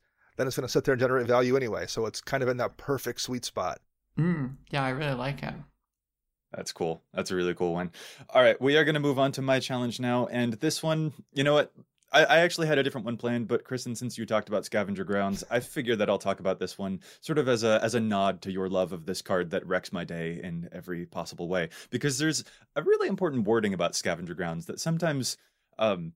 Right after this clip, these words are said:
Speaker 3: sometimes I forget. I won't even say that other folks forget. I forget about this. Scavenger Grounds, of course, you can pay two, sacrifice a desert, and then exile all cards from all graveyards,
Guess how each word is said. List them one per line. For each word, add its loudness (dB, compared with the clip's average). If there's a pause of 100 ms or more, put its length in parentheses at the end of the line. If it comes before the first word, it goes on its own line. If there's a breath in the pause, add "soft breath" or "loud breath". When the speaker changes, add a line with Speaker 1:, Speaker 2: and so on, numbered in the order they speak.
(260)
Speaker 3:
sometimes 0 (100)
I 4
forget. -10
I 0
won't 4
even 0
say 0
that 0
other 0
folks -10
forget. -12 (100)
I 4
forget -4
about -10
this. -14
Scavenger -6
Grounds, -4
of -16
course, -2
you -8
can -10
pay -10
two, -4
sacrifice -4
a -8
desert, -6
and -6
then -6
exile -2
all -4
cards -10
from -10
all -8
graveyards, 0